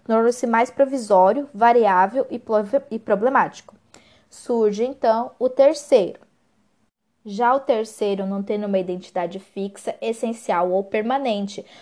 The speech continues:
formada e transformada continuamente em relação às formas pelas quais somos representados nos sistemas culturais que nos rodeiam, e definido historicamente, não biologicamente. O sujeito assume identidades diferentes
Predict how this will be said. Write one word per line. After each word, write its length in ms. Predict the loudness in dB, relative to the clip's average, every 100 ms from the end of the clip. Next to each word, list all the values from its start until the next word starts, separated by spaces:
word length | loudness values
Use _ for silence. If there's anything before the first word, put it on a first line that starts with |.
| -20
formada 560 | -4 -2 0 -2 -2 -4
e 40 |
transformada 720 | -4 -6 -4 -6 -4 -4 -4
continuamente 920 | -4 -6 -8 -8 -6 -4 -4 -6 -8 -8
em 60 |
relação 560 | -4 -4 -4 -6 -4 -4
às 160 | -8
formas 420 | -6 -4 -2 -4 -6
pelas 320 | -2 -2 -2
quais 300 | -2 -2 -4
somos 320 | -6 -6 -6
representados 800 | -6 -6 -8 -8 -4 -2 -2 -6
nos 160 | -10 -10
sistemas 520 | -14 -6 -6 -4 -8
culturais 600 | -12 -6 -2 0 -2 -4
que 140 | -8
nos 180 | -8 -8
rodeiam, 580 | -8 -6 -2 -2 -4 -10 _ _ -20 _ -8
e 80 |
definido 600 | 0 0 0 -2 -2 -4
historicamente, 880 | -6 -2 -2 0 -2 -2 -6 -8 -10
não 140 | -8 -4
biologicamente. 840 | 0 0 0 -4 -4 -6 -10 -20 _ -20 -20 _
O 100 | -4
sujeito 560 | -2 0 2 0 0 -2
assume 320 | -2 -4 -2
identidades 560 | -4 -6 -2 -2 -2
diferentes 760 | -8 -8 -4 -2 -4 -8 -18